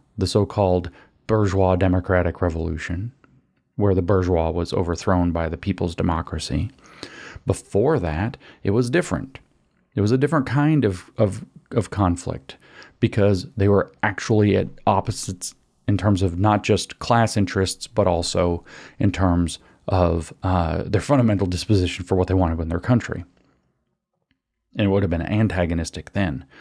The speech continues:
He says the national bourgeoisie differs from the imperialists, the landlords, and the bureaucrat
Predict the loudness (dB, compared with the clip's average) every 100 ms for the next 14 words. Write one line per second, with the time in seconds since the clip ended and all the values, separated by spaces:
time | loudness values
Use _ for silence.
0 | -20 -6 -2 0 2 2 4 2 2 0
1 | 2 0 2 0 0 -2 -4 -2 -2 2
2 | 0 0 0 0 0 -2 -2 0 2 2
3 | 0 -2 -12 -20 _ -20 _ _ 0 4
4 | 4 4 4 2 2 -2 -8 -16 -20 -2
5 | 2 2 2 2 2 0 -2 -2 -6